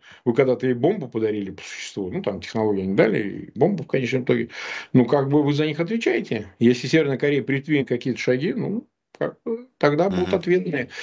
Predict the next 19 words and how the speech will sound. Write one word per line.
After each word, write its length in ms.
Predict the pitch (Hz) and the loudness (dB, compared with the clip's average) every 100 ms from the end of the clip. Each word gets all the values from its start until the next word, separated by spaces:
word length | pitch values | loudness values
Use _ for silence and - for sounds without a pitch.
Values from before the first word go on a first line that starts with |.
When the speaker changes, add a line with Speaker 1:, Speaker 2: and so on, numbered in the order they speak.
| - | -6
Speaker 1:
Я 180 | - 156 | 4 4
думаю, 360 | 180 247 240 226 | 6 0 2 0
что 180 | - 240 | -2 -2
да, 400 | 208 185 180 170 | 0 0 -2 -8
Запад 520 | 165 135 175 185 175 | -8 0 0 2 -6
сохраняет, 920 | - 185 - 180 196 180 131 127 - _ _ _ - _ - | -2 -2 0 0 2 0 0 -2 -6 _ _ _ -20 _ 2
тем 180 | 151 | 4
не 80 | 175 | 4
менее, 220 | 202 160 139 | 0 -2 -4
несмотря 340 | 139 135 147 180 | -6 -2 -2 0
на 140 | 160 | -2
конфронтационный, 680 | 156 143 151 135 - 151 156 | -2 0 0 0 2 2 2
сопернический 760 | 147 139 131 127 127 - - | -2 2 2 2 -4 -4 -4
характер 440 | 107 120 127 - 110 | 0 2 2 2 0
отношений 520 | 107 120 - 120 107 | 2 0 2 2 4
между 520 | 113 113 104 107 98 98 | 2 2 2 0 -2 -2
Пекином 440 | 110 117 110 104 | 0 4 4 2
и 140 | 101 110 | -2 -4
Вашингтоном, 800 | 101 - 113 - 180 202 165 | -2 0 0 4 4 4 -4